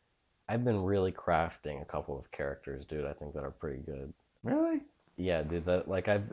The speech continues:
Speaker 1: because it's im-, it's important to get, like, the subtle nuances of somebody's voice, right?
Speaker 2: Yeah, that's
Speaker 1: You know what
Speaker 2: important.
Speaker 1: I mean? Like, the, the, like, the cadence and, like, the way that they, the words that they say.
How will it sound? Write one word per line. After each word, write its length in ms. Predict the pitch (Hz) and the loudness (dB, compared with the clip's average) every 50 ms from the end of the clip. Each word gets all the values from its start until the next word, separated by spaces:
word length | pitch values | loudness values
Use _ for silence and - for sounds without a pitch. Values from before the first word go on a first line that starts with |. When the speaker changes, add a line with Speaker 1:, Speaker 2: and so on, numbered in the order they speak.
| 85 - - - - 117 | -4 -4 -4 -4 -2 -2
Speaker 1:
because 300 | 123 - 147 139 131 123 | 2 4 6 6 6 6
it's 60 | - | 4
im-, 100 | 135 117 - - _ _ _ _ _ _ _ _ _ _ _ - | 2 0 -2 -6 _ _ _ _ _ _ _ _ _ _ _ -4
it's 120 | 113 - | 0 0
important 340 | 131 120 - 185 180 170 156 | 2 4 6 6 8 8 8
to 40 | 123 | 6
get, 120 | 101 104 | 6 6
like, 200 | 104 104 98 90 - | 6 6 4 2 0
the 100 | 85 80 | -2 -4
subtle 360 | - - - 92 95 95 90 | 0 2 4 4 6 6 4
nuances 600 | 87 87 90 92 92 95 98 95 - 113 110 104 | 4 4 4 4 4 4 4 2 2 2 4 4
of 120 | 104 90 | 2 0
somebody's 400 | - 95 92 92 92 90 90 85 | 0 0 0 2 2 2 2 0
voice, 400 | - 80 80 85 90 92 - - | 0 0 0 2 2 0 0 0
right? 240 | - 110 117 120 - - _ _ _ _ _ _ - - - | 0 0 0 0 -2 -6 _ _ _ _ _ _ -18 -4 2
Speaker 2:
Yeah, 320 | 110 117 113 101 82 76 - - | 8 10 10 10 10 8 4 2
that's 140 | - 101 107 | 2 4 6
Speaker 1:
You 60 | 117 | 6
know 60 | 120 | 6
what 60 | 123 127 | 6 6
Speaker 2:
important. 220 | 131 135 135 135 | 6 6 6 4
Speaker 1:
I 40 | 139 | 4
mean? 80 | 139 120 | 4 4
Like, 260 | 101 95 87 - - | 4 4 2 0 0
the, 320 | - 87 80 78 73 65 - _ _ _ _ _ _ _ _ _ - | 0 2 2 2 0 -2 -6 _ _ _ _ _ _ _ _ _ -6
the, 100 | - 92 - _ _ _ _ | -6 -6 -6 _ _ _ _
like, 160 | - 87 85 - | -2 -2 0 0
the 100 | 80 73 | -2 -2
cadence 680 | - - - 104 101 101 107 107 104 101 101 101 - | -2 -2 0 2 2 2 4 2 2 0 0 -2 -2
and, 120 | 90 85 80 | -2 -2 -2
like, 180 | 73 73 - | -2 -4 -4
the 100 | - 92 | -2 0
way 240 | 87 87 87 92 95 | 2 2 2 2 2
that 180 | 92 90 85 - | 0 -2 -2 -2
they, 320 | 87 82 78 73 69 71 - _ _ _ _ _ _ _ _ _ _ _ _ - | -2 -2 -2 -2 -4 -8 -12 _ _ _ _ _ _ _ _ _ _ _ _ -2
the 100 | 92 90 | 0 0
words 460 | 85 73 82 87 90 90 98 101 92 | 0 2 2 2 4 4 2 2 2
that 140 | 104 - - | 0 0 2
they 120 | 110 107 | 2 2
say. 420 | - - 120 117 110 113 120 120 | 2 2 2 2 4 2 2 -2